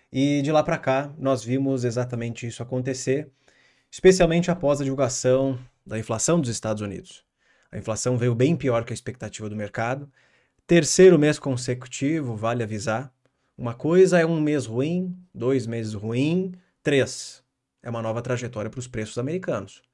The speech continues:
com alguns componentes da inflação acelerando a oito por cento ao ano, quando anualizados.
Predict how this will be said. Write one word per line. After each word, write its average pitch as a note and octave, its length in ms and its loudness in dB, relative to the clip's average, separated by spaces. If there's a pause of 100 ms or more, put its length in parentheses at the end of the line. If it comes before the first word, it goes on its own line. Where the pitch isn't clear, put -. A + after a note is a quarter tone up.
(400)
com C#3+ 80 6
alguns D#3+ 340 4
componentes F3+ 840 2
da A#2+ 100 -2
inflação B2+ 760 -4
acelerando C#3 600 -2
a C3+ 40 4
oito F#3 360 2
por C#3+ 200 -6
cento B2+ 380 -6
ao B2+ 160 -4
ano, D3 380 -4 (240)
quando D3+ 400 0
anualizados. B2 800 -4